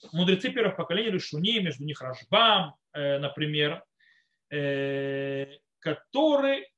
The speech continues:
говорит, что запрет подрезать другие де-, то есть запрет п-, п-, подрезать деревья для того, чтобы они лучше разрастались,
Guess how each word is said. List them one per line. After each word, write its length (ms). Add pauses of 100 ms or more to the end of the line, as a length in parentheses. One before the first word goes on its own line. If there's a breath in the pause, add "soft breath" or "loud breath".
(120)
говорит, 680
что 240
запрет 840
подрезать 840
другие 720
де-, 300
то 100
есть 80
запрет 380
п-, 120
п-, 140
подрезать 540
деревья 480
для 100
того, 160
чтобы 160
они 80
лучше 200
разрастались, 720